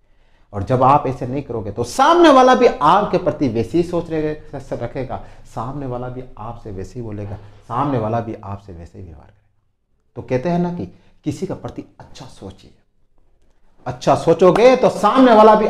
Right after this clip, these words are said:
आपके लिए अच्छी सोच रखेगा। अच्छा बोलिए, आप किसी भी व्यक्ति से अच्छी कम्युनिकेशन स्किल्स रखिए। आप किसी व्यक्ति से अच्छा बोलिए, अच्छी कम्युनिकेशन रखिए,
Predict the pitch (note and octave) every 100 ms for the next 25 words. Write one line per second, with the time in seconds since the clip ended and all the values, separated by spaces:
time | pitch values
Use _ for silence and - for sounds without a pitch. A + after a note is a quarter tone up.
0 | - D3+ F#3+ G3 - C#3 C3+ - - -
1 | _ - C3 - G2+ G2+ G2 C#2+ - -
2 | - - - - - - - - - -
3 | - - G3 A#3+ - C#4+ C#4 A3+ C4+ C#4
4 | C#4+ C4+ A#3 - - - _ - E3+ A#3+
5 | C4 B3 A#3+ - A3+ F#3 G3+ A3+ G#3+ G3
6 | - - - - _ - G3+ - - -
7 | D3+ D#3+ D#3 D3+ - D3+ A2 - - C3
8 | - - - - - _ C#3+ A3 B3+ A#3+
9 | - F3 D#3 A2 D3+ E3+ D#3+ - - -
10 | C3+ G#2+ G#2 G2 - _ _ _ D#3 -
11 | F3 F3 C#3 D3 C#3 C3+ C3 A2+ A2+ G#2
12 | E2+